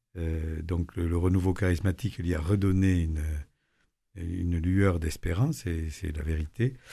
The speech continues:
Et la troi-, et la troisième conversion, c'est, euh, grâce justement à Séraphine de Sarov, où il a, il a intériorisé davantage sa, sa vie spirituelle.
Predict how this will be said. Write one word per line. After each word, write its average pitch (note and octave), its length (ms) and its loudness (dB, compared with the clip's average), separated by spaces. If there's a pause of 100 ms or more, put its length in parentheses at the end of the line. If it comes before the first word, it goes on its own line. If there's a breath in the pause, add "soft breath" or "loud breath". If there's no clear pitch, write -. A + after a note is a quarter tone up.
(340 loud breath)
Et G2+ 80 0
la G2 100 8
troi-, G2 300 4
et G#2 100 4
la F2+ 140 4
troisième G2 320 4
conversion, F2+ 560 0
c'est, F#2+ 360 -2 (480 soft breath)
euh, E2+ 200 -6
grâce F#2 360 -2
justement F#2 300 -2
à F2 80 2
Séraphine F2 460 0
de E2 120 0
Sarov, F2+ 600 -2 (560 soft breath)
où F2+ 100 0
il F2+ 100 4
a, F2 220 2
il G2+ 140 2
a G2+ 60 6
intériorisé G#2 760 6
davantage F2 640 2
sa, D#2+ 340 -6
sa D#2 260 -10
vie E2 540 -2
spirituelle. F2+ 760 0